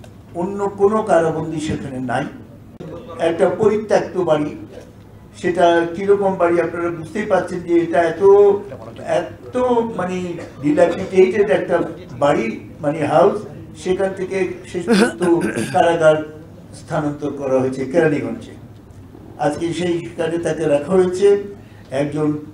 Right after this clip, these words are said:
আহ, সলিটারি কনফাইনমেন্টে normally আমাদের দেশে ফাঁসির আদেশপ্রাপ্ত, দণ্ডপ্রাপ্ত, আহ, ইয়েদেরকে মাঝে মাঝে রাখা হয়। কিন্তু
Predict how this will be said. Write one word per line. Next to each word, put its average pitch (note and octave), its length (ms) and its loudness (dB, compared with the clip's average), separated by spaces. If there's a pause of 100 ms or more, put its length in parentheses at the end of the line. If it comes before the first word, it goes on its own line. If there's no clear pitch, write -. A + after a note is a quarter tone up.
(260)
আহ, C3+ 320 0 (840)
সলিটারি E3+ 680 -6
কনফাইনমেন্টে D3 760 -6 (120)
normally D3 440 -6 (500)
আমাদের C3+ 400 -8
দেশে D3 280 -8 (720)
ফাঁসির D3+ 460 -10 (340)
আদেশপ্রাপ্ত, D3+ 720 -6 (180)
দণ্ডপ্রাপ্ত, C3 680 -10
আহ, - 880 -16
ইয়েদেরকে B2 440 -8 (180)
মাঝে C3 200 -2
মাঝে A#2 260 0
রাখা A2+ 300 -2
হয়। - 180 -10 (600)
কিন্তু E3+ 340 0